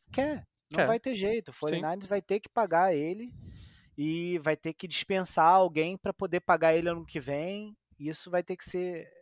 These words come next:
Speaker 1: essa, essa, essa cálculo, essa matemática toda, quem vai ter que fazer é o Parag, né? Mas é, <laughs> que é o
Speaker 2: Ah,
Speaker 1: nosso
Speaker 2: é, é aquela
Speaker 1: homem do
Speaker 2: questão, a
Speaker 1: dinheiro.
Speaker 2: ge-, a gente fica na,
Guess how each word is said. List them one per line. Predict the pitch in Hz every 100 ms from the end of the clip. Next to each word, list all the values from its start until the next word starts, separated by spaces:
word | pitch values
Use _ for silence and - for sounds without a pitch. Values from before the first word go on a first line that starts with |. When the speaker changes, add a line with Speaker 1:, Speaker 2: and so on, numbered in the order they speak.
| -
Speaker 1:
essa, | 123 147
essa, | 143 123 - 135 120 -
essa | - 147 123 _
cálculo, | - 143 147 139
essa | 127 -
matemática | 139 135 143 139 139 - 143
toda, | - 135 143 156 156 _ _ _ _ _ - _ _
quem | - 139
vai | 139
ter | 139
que | 139
fazer | - 151 139 139
é |
o | 143
Parag, | - 165 147 123 113
né? | 110 113
Mas | 120 127 131
é, | 139
<laughs> | 139 - 165 127 117 - - - - _ _ _ -
que | 135
é |
o | 135 135
Speaker 2:
Ah, |
Speaker 1:
nosso | 135 139
Speaker 2:
é, | 160 165
é | 170
aquela | 175 185
Speaker 1:
homem | 170
do |
Speaker 2:
questão, | - 190 - 190 143
a | 139
Speaker 1:
dinheiro. |
Speaker 2:
ge-, | 131 143 _
a | - 143
gente | 139 143
fica | - 143 135 143
na, | 139 143 143 139 135 127